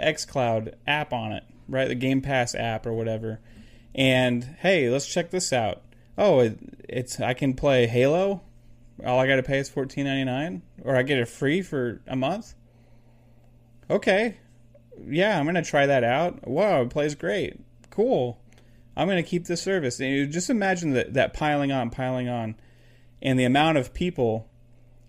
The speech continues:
that could potentially have access to this content.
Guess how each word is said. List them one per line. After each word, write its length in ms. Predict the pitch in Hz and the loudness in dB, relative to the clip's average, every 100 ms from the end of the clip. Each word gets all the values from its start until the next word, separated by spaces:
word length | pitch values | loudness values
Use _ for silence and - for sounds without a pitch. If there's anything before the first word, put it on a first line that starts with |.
| - | -12
that 320 | 127 131 110 - | 2 4 4 2
could 380 | 147 123 104 - - - - - - - - - - - | 0 0 -4 -16 -20 -20 -20 -20 -20 -20 -20 -20 -20 -10
potentially 460 | 135 165 165 147 | -2 0 0 2
have 160 | 143 139 | 2 4
access 380 | 143 143 131 127 | 4 4 -2 0
to 40 | |
this 160 | 120 113 | -2 -2
content. 500 | 135 127 - 104 | -4 -4 -4 -8